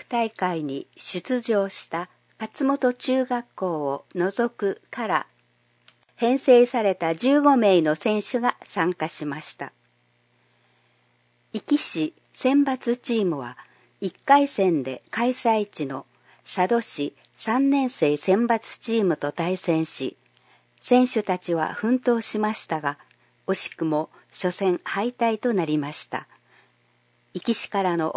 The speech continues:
多くの応援ありがとうございました。写真があります。壱岐市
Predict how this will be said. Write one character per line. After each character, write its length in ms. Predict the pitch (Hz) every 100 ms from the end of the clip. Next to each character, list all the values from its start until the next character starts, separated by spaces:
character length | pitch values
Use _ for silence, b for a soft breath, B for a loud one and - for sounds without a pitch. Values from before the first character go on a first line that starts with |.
| 254
多 60 | 254
く 140 | 214
の 300 | 196 - 180
応 80 | 175
援 280 | 165 165 -
あ 80 | 180
り 100 | 196
が 140 | 233 247
と 160 | 196
う 60 | 165
ご 100 | 160
ざ 180 | 160 156
い 80 |
ま 140 | 143 147
し 160 | -
た。 200 | - - _ _ _ _ _ _ _ _ _ _ _ _ _ _ _ _ _ _ -
写 200 | - 233
真 340 | - 285 262
が 80 | 254
あ 60 | 233
り 100 | 214
ま 160 | 202
す。 260 | - - - _ _ _ _ _ _ _ _ _ _ _ _ _ _ _ -
壱 80 |
岐 160 | - 294
市 320 | - 156 147